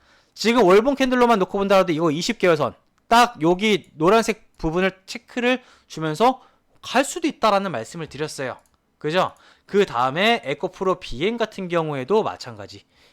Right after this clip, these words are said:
이렇게 노란색 동그라미를 접어들게 되면서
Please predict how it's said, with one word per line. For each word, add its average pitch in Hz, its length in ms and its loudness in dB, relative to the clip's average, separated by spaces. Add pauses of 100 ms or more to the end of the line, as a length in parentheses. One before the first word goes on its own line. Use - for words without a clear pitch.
(100)
이렇게 151 260 -4
노란색 156 320 -6
동그라미를 170 560 -4
접어들게 139 460 -8
되면서 135 480 -2